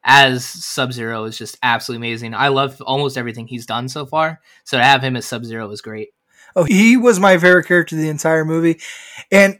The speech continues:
Speaker 2: I noticed that, uh, throughout the final fight, his armor comes off more and more to the point where he looks more like Noob Saibot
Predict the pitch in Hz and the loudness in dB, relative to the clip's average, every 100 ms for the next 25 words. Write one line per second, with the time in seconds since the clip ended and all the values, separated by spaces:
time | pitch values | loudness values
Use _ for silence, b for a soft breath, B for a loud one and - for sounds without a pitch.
0 | - 180 190 202 233 220 170 - - 311 | 2 4 4 4 4 4 2 -4 -10 -4
1 | 208 180 175 170 175 180 _ _ _ _ | 6 8 8 6 2 -2 _ _ _ _
2 | - 190 214 214 185 - 190 190 - 196 | -4 2 4 4 2 4 4 4 4 4
3 | 180 151 - 175 175 175 185 165 170 175 | 4 -2 0 2 4 2 0 2 4 4
4 | 165 170 160 160 170 170 B B B 190 | 4 2 2 4 4 4 B B B 2
5 | 190 - 214 226 196 180 170 170 180 185 | 2 4 0 0 0 2 2 2 2 0
6 | - 165 175 165 143 160 185 165 - 165 | 0 2 4 2 2 0 0 0 2 4
7 | 175 208 202 | 4 4 4